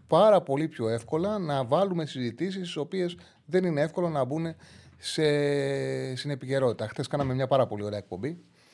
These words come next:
και πιστεύω ότι έτσι θα πάει και σήμερα. Εξαρτάται βέβαια από εσάς. Θέλουμε, ειδικά αυτές τις μέρες, θέλουμε τη συμμετοχή σας, θέλουμε την, ε, βοήθειά σας. Είμαστε μαζί με την Πετρία εξήντα πέντε.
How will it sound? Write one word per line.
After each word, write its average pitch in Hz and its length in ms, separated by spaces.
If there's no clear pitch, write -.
και 175 180
πιστεύω 151 320
ότι 143 180
έτσι 139 460
θα - 200
πάει 131 300
και 123 180
σήμερα. 156 360
Εξαρτάται 139 340
βέβαια 135 260
από 120 140
εσάς. 156 320
Θέλουμε, 147 340
ειδικά 123 220
αυτές 131 160
τις 110 100
μέρες, 165 340
θέλουμε 147 360
τη - 60
συμμετοχή 131 360
σας, 143 140
θέλουμε 139 340
την, 123 220
ε, 120 560
βοήθειά 120 560
σας. 95 260
Είμαστε 180 380
μαζί 156 220
με 156 120
την 143 120
Πετρία 139 300
εξήντα 131 340
πέντε. 139 600